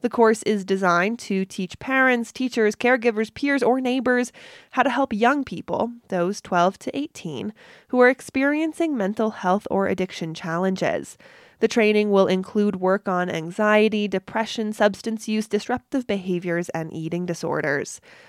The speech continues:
The youth mental health first aid training will take place on Friday, April twenty-first,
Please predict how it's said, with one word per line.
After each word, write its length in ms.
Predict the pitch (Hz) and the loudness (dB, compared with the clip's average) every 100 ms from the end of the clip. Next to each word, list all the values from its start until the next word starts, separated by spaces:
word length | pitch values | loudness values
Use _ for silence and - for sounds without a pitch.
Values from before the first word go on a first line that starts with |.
| _ _ - | _ _ 0
The 80 | |
youth 200 | 220 226 | 2 2
mental 280 | 220 202 208 | 2 0 0
health 280 | - 180 202 | 0 0 0
first 320 | - 190 - | -2 -2 -2
aid 160 | 214 196 | -4 -4
training 460 | - 202 190 196 | -2 0 2 0
will 180 | 214 196 | 0 0
take 260 | - 240 - | 0 -4 -2
place 220 | 226 226 | -2 -2
on 200 | - 196 | -2 -4
Friday, 560 | - 208 220 240 240 226 | 0 4 4 4 2 2
April 320 | 185 - 190 | 0 2 0
twenty-first, 800 | - 185 180 180 226 269 - | 0 -6 -6 2 4 4 0